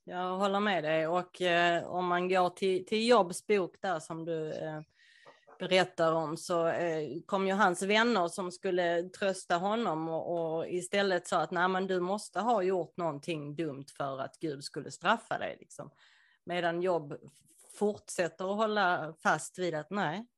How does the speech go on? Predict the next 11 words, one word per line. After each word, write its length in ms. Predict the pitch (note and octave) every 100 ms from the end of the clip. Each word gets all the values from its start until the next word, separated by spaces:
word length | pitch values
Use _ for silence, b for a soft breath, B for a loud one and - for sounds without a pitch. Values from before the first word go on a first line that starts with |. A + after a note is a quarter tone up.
| _
det 100 | F3+
har 220 | A3+ G3
jag 140 | D3 A3
inte. 280 | C4 E3
Det 120 | D#3 F#3
här 280 | G3+ F3
är, 400 | F#3+ G#3 F3+ F#3
det 100 | F3+
här 180 | F#3+ F3+
är 140 | G#3 G3
oförtjänt." 600 | G#3+ D#3 - - D3+